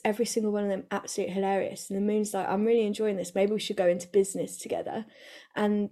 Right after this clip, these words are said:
they were like, "Yeah, let's do it." So they squidged their two names together, and that's,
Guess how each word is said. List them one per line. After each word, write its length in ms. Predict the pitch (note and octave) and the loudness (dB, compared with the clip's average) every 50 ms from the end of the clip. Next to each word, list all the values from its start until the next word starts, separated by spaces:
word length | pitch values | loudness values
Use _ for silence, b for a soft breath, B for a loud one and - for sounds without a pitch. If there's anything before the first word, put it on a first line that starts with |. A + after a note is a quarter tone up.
| _ - | _ 4
they 140 | G#3+ G3+ | 6 6
were 80 | G3 G3 | 6 6
like, 240 | G3 F#3+ F3+ - - - | 6 4 2 0 0 0
"Yeah, 260 | G3+ A3+ B3 G#3+ F3+ | 2 2 4 4 4
let's 240 | F3+ G3 F#3+ - - | 2 0 -2 -2 4
do 200 | - B3 A#3+ G3 | 8 8 8 8
it." 300 | F3+ F#3 G#3+ - - _ b b b b b b | 6 2 2 0 -4 _ b b b b b b
So 140 | - - | -4 -2
they 40 | G#3+ | -2
squidged 320 | - - - C#4 C#4 C#4 - | -2 2 4 4 4 6 6
their 140 | B3 A3+ | 2 2
two 200 | A3 - B3 A#3 | 2 4 4 4
names 400 | A3 A3 G#3+ G#3+ A3 A3 A3 A3 | 6 6 4 4 4 2 2 0
together, 260 | - - G3 E3+ D#3+ D3+ | -2 0 0 0 2 2
and 160 | F3+ G3+ A3 | 2 2 2
that's, 420 | A#3 A3 - - - - - - | 0 0 -2 -6 -8 -6 -8 -8